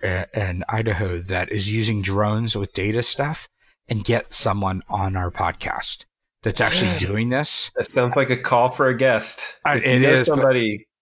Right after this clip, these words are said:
Speaker 1: but I have, I have low expectations that there's farmers in Idaho listening to this, but I am gonna, uh, see if I can't leverage my, uh,
Speaker 2: My, my,
Speaker 1: my
Speaker 2: my brother-in-law,
Speaker 1: ecosystem of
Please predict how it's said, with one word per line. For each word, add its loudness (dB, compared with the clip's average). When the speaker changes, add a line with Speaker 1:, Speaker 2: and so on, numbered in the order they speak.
Speaker 1:
but -2
I 4
have, 0
I 2
have 0
low 2
expectations -2
that -8
there's -4
farmers -2
in -4
Idaho -4
listening -6
to -8
this, -6
but -2
I 2
am -2
gonna, -4
uh, -4
see -4
if -2
I -2
can't -4
leverage -4
my, -4
uh, -6
Speaker 2:
My, -2
my, 0
Speaker 1:
my 2
Speaker 2:
my 2
brother-in-law, 6
Speaker 1:
ecosystem -10
of -8